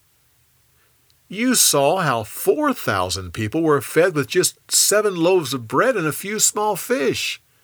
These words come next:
How many baskets did we collect afterwards?" "Seven."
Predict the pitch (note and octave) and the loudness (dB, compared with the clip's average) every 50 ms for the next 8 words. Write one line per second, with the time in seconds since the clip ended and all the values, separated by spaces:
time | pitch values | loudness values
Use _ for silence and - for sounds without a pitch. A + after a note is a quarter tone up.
0 | _ _ _ _ _ _ _ - - _ _ _ - - E2+ G#2+ A2+ A#2+ B2+ C3 | _ _ _ _ _ _ _ -20 -20 _ _ _ -10 -6 -6 -4 -4 -4 -4 -4
1 | A#2 G#2 C3 C#3 D3+ C#3+ - - D3+ - - D3+ D3+ F3 - - - D#3+ F3+ G3 | -2 0 0 2 2 2 0 0 -2 -2 -2 -2 -2 -4 -4 -4 -2 0 0 0
2 | F#3+ - - A#3 A#3+ B3+ - - C4+ A3+ G3+ F3 D3+ A#2+ - - - - - - | 0 0 0 0 0 -2 -2 -2 2 4 4 4 2 2 -2 -4 -4 -4 -6 -10
3 | _ _ _ _ _ _ _ _ _ _ _ _ _ _ _ _ _ _ _ _ | _ _ _ _ _ _ _ _ _ _ _ _ _ _ _ _ _ _ _ _
4 | _ _ _ _ - - - - F#3+ - - E3 A2+ D2+ C2 | _ _ _ _ -2 0 0 0 0 -4 -6 -8 -8 -8 -12